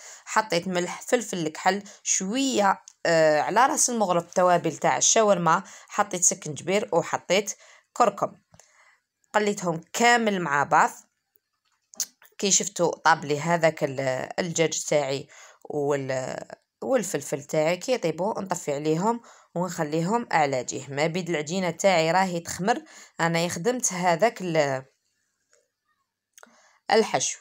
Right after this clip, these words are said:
كانت عندي لاصوص طوماط واجده، دائما البنات لاصوص طوماط نخدمها ونخليها على جهه، نخدم بزياده باش كي نسحقها، باسكو انا ندير بزاف الفطائر في الدار، كي نسحقها نلقاها واجده، نحطها في الفريجيدير، ديروا ليها شويه برك شويه زيت،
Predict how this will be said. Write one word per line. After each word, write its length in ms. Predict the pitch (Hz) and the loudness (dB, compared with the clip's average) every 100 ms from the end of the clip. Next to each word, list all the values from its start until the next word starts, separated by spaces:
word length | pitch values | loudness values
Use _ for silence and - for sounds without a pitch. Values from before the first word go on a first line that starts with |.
| _ _ _ _ _ _ - | _ _ _ _ _ _ -6
كانت 260 | 180 175 | -4 0
عندي 380 | 175 185 185 247 | 0 2 0 -2
لاصوص 360 | 180 175 214 202 | 0 2 2 0
طوماط 480 | 196 202 233 254 - | -2 0 -2 -4 -10
واجده، 500 | 165 170 139 - - _ | -2 -2 -2 -6 -10 _
دائما 420 | - 143 190 185 | -8 -2 0 0
البنات 520 | 170 147 156 196 208 - - - _ | -4 -6 -4 -4 -4 -8 -12 -20 _
لاصوص 380 | 190 196 180 - | 0 0 0 -4
طوماط 340 | 156 156 190 185 - | -6 -4 -4 -6 -10
نخدمها 560 | 170 170 151 156 156 202 | -10 -8 -6 -6 -2 -2
ونخليها 720 | 185 190 - 170 165 190 208 185 | -2 -4 -6 -6 -4 -4 -4 -4
على 260 | 156 160 | -4 -4
جهه، 300 | 147 151 160 | -6 -6 -6
نخدم 340 | 185 175 151 170 | -8 -8 -6 -4
بزياده 520 | 202 196 175 202 247 - - - - | -2 0 2 2 0 -6 -20 -10 -2
باش 180 | 196 | 0
كي 160 | - 226 | 0 -2
نسحقها، 500 | 202 - 175 - 185 | 0 -2 -4 -10 -8
باسكو 260 | 190 190 185 | -8 -4 -4
انا 100 | 175 | -2
ندير 180 | 170 | -4
بزاف 280 | 151 135 208 | -4 -2 -2
الفطائر 460 | - 185 170 - 165 | -4 -6 -2 -2 -4
في 120 | - | -8
الدار، 280 | 139 196 233 - - _ | -2 -2 -2 -10 -20 _
كي 100 | - | -6
نسحقها 500 | 214 - - - 240 | -4 -4 -6 -6 -4
نلقاها 440 | 214 190 185 190 233 | -4 -2 -2 0 0
واجده، 360 | 175 - 151 | 0 -2 -4
نحطها 400 | 190 - - 262 | -6 -4 0 2
في 60 | 254 | 0
الفريجيدير، 560 | 247 208 196 185 160 156 | -6 -4 -2 0 2 2
ديروا 240 | 175 208 | 2 0
ليها 100 | 202 | 0
شويه 220 | 196 190 | 0 -2
برك 240 | 165 233 - | 0 -2 -2
شويه 240 | 220 196 | -2 -2
زيت، 300 | 170 220 | 0 -4